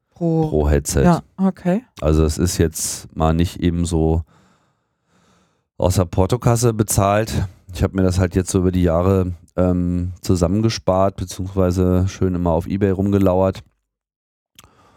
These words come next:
Speaker 2: Und das Gute ist, wenn man halt einmal so in Profikram, äh, investiert, dann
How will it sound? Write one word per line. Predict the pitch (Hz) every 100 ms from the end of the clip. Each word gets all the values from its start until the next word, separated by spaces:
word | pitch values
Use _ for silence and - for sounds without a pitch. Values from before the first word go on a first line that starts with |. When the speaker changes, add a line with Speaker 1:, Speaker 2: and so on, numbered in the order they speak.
| _ _ _ _
Speaker 2:
Und | 87 92 92 92 87 - - _ _
das | - 95
Gute | - 113 120
ist, | 95 107 -
wenn | 98
man | 98
halt | 98
einmal | - 92 95 98
so | 92
in | 95
Profikram, | - 98 107 92 - - - - 92 95 95 98 - _
äh, | - 90 90 67
investiert, | 90 90 - - 95 -
dann | 90 87 82 85